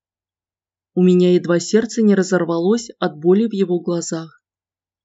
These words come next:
Особенно невыносимо было, когда уходили.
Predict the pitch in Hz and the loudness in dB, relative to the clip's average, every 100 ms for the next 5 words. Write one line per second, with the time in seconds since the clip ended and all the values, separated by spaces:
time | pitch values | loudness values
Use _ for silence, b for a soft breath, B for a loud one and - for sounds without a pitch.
0 | _ _ _ _ _ _ - 180 - 180 | _ _ _ _ _ _ -6 -4 0 2
1 | 214 269 269 269 262 254 - 240 233 208 | 2 2 -2 -2 -2 -4 -2 0 2 2
2 | 220 214 208 175 160 170 170 - 175 175 | 2 0 -4 -4 -2 -2 -4 -4 -4 -4
3 | 165 156 170 | -6 -8 -12